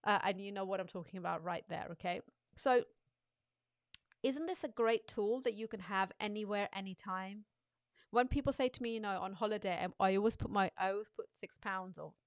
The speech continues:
ten pounds or one stone or whatever you are, and the holidays are coming back, guys. Um, what is the reason behind that? Is, are we, are we just wolfing the food down? Are we eating more?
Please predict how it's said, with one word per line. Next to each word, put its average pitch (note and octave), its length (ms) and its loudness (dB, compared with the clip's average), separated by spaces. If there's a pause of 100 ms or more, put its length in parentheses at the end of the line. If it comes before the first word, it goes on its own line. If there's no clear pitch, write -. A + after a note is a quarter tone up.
ten F#3+ 200 2
pounds F#3+ 400 6
or - 220 -2 (160)
one G3 240 4
stone G3+ 380 6
or F3+ 40 2
whatever G#3 300 6
you A3 180 6
are, F#3+ 80 8
and G3+ 100 2
the F3+ 40 2
holidays A3 300 4
are C4 80 2
coming C#4 260 4
back, D4 240 6
guys. A3+ 540 2 (720)
Um, G#3 360 0 (1080)
what G3 320 6
is C4+ 120 2
the A#3 100 0
reason G#3+ 200 0
behind F#3 320 -2
that? A3 200 -4 (240)
Is, - 260 -8
are G3+ 140 10
we, G3 180 -2
are G3 100 6
we F#3 120 2
just F3 260 -6
wolfing G3 460 0
the G3+ 60 -2
food G#3 220 -2
down? G#3 320 6
Are F#3+ 60 -2
we D#3+ 180 -8
eating G3+ 420 -6
more? G3 280 -4